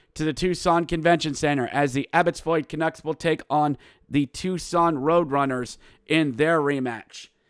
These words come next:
Seven o'clock start there at Toy-, Tucson Convention Arena. And lastly, thank God, <laughs> Mechanics Bank Arena as the S-, San Diego Gulls travel due north to take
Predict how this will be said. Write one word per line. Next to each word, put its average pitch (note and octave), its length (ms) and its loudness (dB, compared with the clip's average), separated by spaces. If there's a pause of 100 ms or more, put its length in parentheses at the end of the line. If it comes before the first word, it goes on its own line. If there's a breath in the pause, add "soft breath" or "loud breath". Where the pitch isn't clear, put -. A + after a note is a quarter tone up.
(180)
Seven A3 360 0
o'clock A3 380 2
start F#3+ 420 0 (300)
there D#3 320 2
at D3+ 300 0
Toy-, D#3 300 -4 (200)
Tucson D3+ 520 -2
Convention D3 580 0
Arena. D3+ 480 4 (400 soft breath)
And D#3 380 2 (160)
lastly, D3 800 2
thank D#3+ 420 4
God, D3+ 440 6 (920 loud breath)
<laughs> F#3 1040 -2
Mechanics G3 540 2
Bank F#3 340 2
Arena F3 520 2
as D3 420 2 (340 soft breath)
the D3+ 220 0
S-, - 260 -10 (300)
San F#3+ 300 2
Diego F#3 360 4
Gulls D#3+ 500 4
travel D#3+ 380 2
due F#3+ 300 -2
north E3 320 0
to D3+ 100 -8
take D3 300 -2